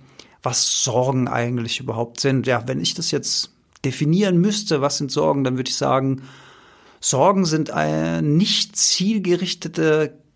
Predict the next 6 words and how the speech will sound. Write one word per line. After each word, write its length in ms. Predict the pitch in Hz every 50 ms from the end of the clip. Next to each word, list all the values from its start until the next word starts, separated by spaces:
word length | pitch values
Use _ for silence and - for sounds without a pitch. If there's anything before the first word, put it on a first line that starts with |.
| _
Gedankenaktivität, 2000 | - 139 120 147 143 160 190 190 - - 190 185 175 - - - - - - - - - - 165 151 156 156 156 - - - 165 165 160 160 160 160 - - - _ - -
die 400 | 143 143 143 143 143 - - - - _ _ _
unkontrolliert 1400 | - 269 240 262 247 214 247 - 170 160 135 - - - 139 135 131 120 131 135 131 127 120 117 117 117 117 - - -
in 100 | 160 135
meinem 520 | 123 117 117 117 117 117 117 117 117 113
Kopf 460 | - 131 131 123 - - - - -